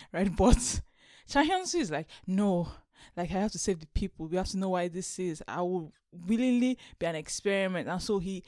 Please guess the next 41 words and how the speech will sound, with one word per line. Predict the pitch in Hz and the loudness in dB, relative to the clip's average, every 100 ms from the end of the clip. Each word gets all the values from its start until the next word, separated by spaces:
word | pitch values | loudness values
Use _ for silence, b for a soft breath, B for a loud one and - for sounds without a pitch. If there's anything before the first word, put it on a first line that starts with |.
| B B B | B B B
almost, | 202 240 269 277 - | 0 4 4 4 0
like, | 165 156 _ - | -4 -6 _ -4
just | 202 - - | -4 -4 -2
takes | - 196 190 - - _ | 2 2 0 -10 -12 _
every | 185 196 160 180 202 | 2 2 0 -8 -6
abuse | 143 151 147 180 185 - | -4 -6 -6 -4 -4 -6
that | 139 - | -6 -6
people | - 175 151 | -10 -10 -10
give | 175 165 | -10 -10
him. | 165 165 120 - _ _ _ _ _ _ - | -8 -8 -8 -12 _ _ _ _ _ _ -4
Like, | 185 175 165 | 2 2 2
I | 208 | 2
don't | 262 269 208 | 4 4 2
know | 220 | 2
how | 190 190 | 0 0
a | 160 | -2
character | - 170 175 - - | -2 -2 -2 -4 -4
is | 175 165 156 | -2 -4 -4
this | 151 185 196 - - | -4 -2 0 -2 -4
weak | 180 175 185 - - - - | 0 0 0 -2 -14 -12 -6
and | 180 | -4
unable | 185 180 202 196 233 | -2 2 2 2 -4
to, | - | -4
like, | 165 151 - - - | -2 -2 -4 -16 -14
fight | - 190 196 | -4 -2 -2
for | - | -6
himself, | 151 147 151 - 160 - - | -8 -8 -8 -4 -4 -4 -8
right? | 156 139 117 - B B B | -6 -4 -4 -8 B B B
Why | 180 214 359 | 2 4 6
would | 339 220 180 | 4 2 0
you | |
willingly | 220 196 208 214 208 180 156 151 _ _ - 165 | -2 -2 0 0 0 -4 -6 -12 _ _ -12 2
go | 214 | 4
to | 262 185 | 4 0
a | |
facility | 175 165 - 208 | -2 -6 -4 -2
where | 190 180 | 0 0
this | 185 175 | -2 -6
is | 160 | -4
what | 170 185 | -2 -2
they | 165 156 | -2 -6